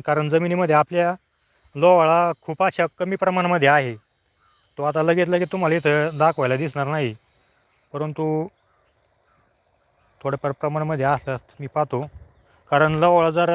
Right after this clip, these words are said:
आपल्या जमिनीमध्ये कुठे पण थोड्याफार प्रमाणामध्ये असेल तर तो जास्त होतो. आता हे गोड गवत आहे, लवाळा नाही. आता हे पहा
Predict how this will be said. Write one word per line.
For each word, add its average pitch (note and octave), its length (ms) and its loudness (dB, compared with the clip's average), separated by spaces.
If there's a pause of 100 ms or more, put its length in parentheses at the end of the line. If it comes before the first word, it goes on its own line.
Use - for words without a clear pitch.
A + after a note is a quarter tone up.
(120)
आपल्या E3 260 -6
जमिनीमध्ये E3+ 520 -4
कुठे D#3 240 -2
पण D#3+ 360 -6 (220)
थोड्याफार C#3 280 -4
प्रमाणामध्ये D#3 480 0
असेल C#3 300 0
तर C#3+ 100 -4
तो C#3+ 140 0
जास्त D3+ 300 0
होतो. B2+ 280 0 (1500)
आता C3 180 -2
हे C3 100 6
गोड C#3 220 2
गवत D3+ 280 2
आहे, B2+ 320 -2
लवाळा B2+ 300 -2
नाही. B2+ 260 -4 (1400)
आता A#2+ 180 -8
हे A#2 60 -2
पहा A#2 180 -4